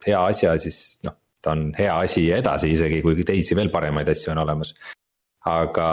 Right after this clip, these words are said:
aga jah, praegu on ikkagi, see on selline maailm, mis, äh, no eriti kui rääkida Oculusest, Oculus Quest üks tuli reaalselt eelmise aasta suvel ja nüüd tuli Oculus Quest kaks, mis on odavam ja nagu märgatavalt parema ekraani ja protsessoriga.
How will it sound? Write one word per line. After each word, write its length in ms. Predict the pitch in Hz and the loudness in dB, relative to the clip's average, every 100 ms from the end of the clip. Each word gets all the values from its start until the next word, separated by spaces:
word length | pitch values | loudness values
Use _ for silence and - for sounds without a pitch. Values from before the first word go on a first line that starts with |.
| 78 78 80 78 76 78 78 - - - | 2 2 2 2 2 2 2 0 -2 0
aga 380 | 87 76 - 85 82 80 80 82 87 | 0 0 0 0 2 2 2 0 0
jah, 240 | 92 90 87 - | 0 0 -2 -4
praegu 320 | 95 90 82 | -4 0 0
on 80 | 80 | 0
ikkagi, 460 | - 76 80 76 | -2 0 2 2
see 160 | - 87 80 | 2 0 0
on 160 | 76 | 0
selline 240 | 82 78 76 | 2 2 0
maailm, 400 | 78 78 73 73 | 0 0 -2 -4
mis, 220 | - - 80 | -6 -4 -2
äh, 240 | 73 73 71 _ - - _ | 0 -2 -6 _ -20 -20 _
no 80 | 117 | 0
eriti 320 | 120 117 87 | 2 2 0
kui 80 | 92 | 0
rääkida 240 | 90 87 | 0 0
Oculusest, 480 | 90 - 87 73 71 | 2 2 2 2 2
Oculus 300 | 85 - 82 | 0 0 0
Quest 240 | 92 87 - | -2 0 -2
üks 240 | 101 - - | -2 -4 -2
tuli 180 | 78 73 | 0 2
reaalselt 400 | 80 82 73 73 _ _ _ _ - | 0 0 -2 -6 _ _ _ _ -4
eelmise 400 | 92 80 71 73 | 0 0 2 0
aasta 240 | 69 - | -2 -4
suvel 460 | - 95 82 - - | -2 0 0 -2 -6
ja 520 | - - - _ - | -10 -20 -20 _ -8
nüüd 100 | 73 | -4
tuli 160 | - 73 | -2 -2
Oculus 300 | 76 - - | -2 -6 -12
Quest 160 | - - | -14 -4
kaks, 240 | 85 - - | -4 -4 -6
mis 100 | 76 - | -6 -2
on 80 | 76 | -2
odavam 400 | 78 73 67 69 | 0 -2 -4 -6
ja 60 | 69 | -10
nagu 220 | 71 69 | -10 -4
märgatavalt 720 | 78 82 82 - - 69 - | 0 2 0 -6 -6 -8 -4
parema 320 | - 71 69 67 | -2 -2 -4 -6
ekraani 380 | - 78 71 | -2 -4 -4
ja 80 | 67 | -8
protsessoriga. 640 | - - 80 - - - | -10 -8 -8 -6 -6 -8